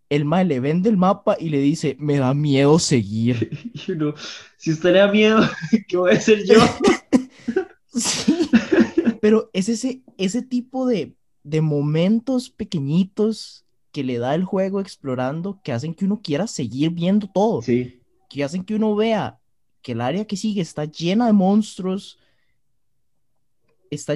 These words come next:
Speaker 1: llena de peligros, y por más débil que uno sea, uno dice, "Quiero ver qué hay ahí".
Speaker 2: Ajá. Y uno sabe que si uno explora y sobrevive,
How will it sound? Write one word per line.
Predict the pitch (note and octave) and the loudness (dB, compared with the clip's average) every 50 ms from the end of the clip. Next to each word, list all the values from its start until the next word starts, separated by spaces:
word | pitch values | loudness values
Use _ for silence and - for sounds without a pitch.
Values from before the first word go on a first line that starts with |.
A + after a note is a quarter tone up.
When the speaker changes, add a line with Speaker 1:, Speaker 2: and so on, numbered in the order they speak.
| D#3 - - | -8 -8 -10
Speaker 1:
llena | D#3+ E3 F#3 G3 G3+ G#3+ A3+ A3 | -6 -2 -2 0 0 0 0 -2
de | A3 _ _ | -4 _ _
peligros, | - C#3+ B2+ B2 D3 F3+ F#3+ G3+ F#3 G#3 G3+ G#3+ A3+ A3 G#3+ - - - _ _ _ - | -8 -6 -4 -2 -2 -2 -2 -2 -2 -2 0 0 0 -2 -4 -10 -18 -20 _ _ _ -18
y | E3 | -10
por | - - D#3 D3 | -6 -4 -4 -2
más | D3 D#3 F3+ F#3+ F3 | -2 -2 -2 -4 -2
débil | E3 G#3 G#3+ A3+ A#3+ A#3+ A3 - | -2 0 0 0 0 -2 -2 -2
que | - A3 | -2 -2
uno | A3 A3+ A3+ | -2 0 -2
sea, | G3 F#3 G3+ G#3 A3 G#3+ - | -2 0 0 0 0 0 0
uno | - F3 E3 D#3+ E3 | -2 0 0 2 2
dice, | E3+ F#3+ F#3 F#3+ F#3 D3+ - | 2 2 2 2 0 -2 -4
"Quiero | - - - A#2+ A#2 A#2 C3 D3 | -8 -10 -6 -4 -2 0 0 2
ver | D#3+ D#3 E3+ G#3+ - | 2 2 2 0 -2
qué | - B2+ | -2 -2
hay | A#2+ D3+ A3 | 0 0 0
ahí". | G3+ D3 D#3 G#3 C#4+ | 0 0 -2 -2 -2
Speaker 2:
Ajá. | - A#2+ A#2+ A2 G#2 G#2+ A2+ A#2+ - - _ _ _ _ _ _ _ _ _ _ | -2 -4 -4 -4 -4 -4 -6 -6 -10 -14 _ _ _ _ _ _ _ _ _ _
Y | - A#2 | -2 0
uno | B2+ C3 | 2 2
sabe | C#3 C#3+ D#3+ D#3 F3 G3 F#3+ F#3+ | 2 2 4 4 4 2 2 0
que | - B2+ | 0 -2
si | A2+ - - A2+ | -2 -2 -2 -2
uno | A2+ C3 | -2 -2
explora | D#3 - - - - F3 F#3 F#3 F3+ B2+ | -2 -6 -8 -6 0 2 2 4 2 2
y | G#2+ | 0
sobrevive, | G2+ A2 G#2+ G2+ G2 G2 G#2 A#2 C#3+ E3 - - | 0 0 0 0 2 0 0 0 0 -2 -4 -6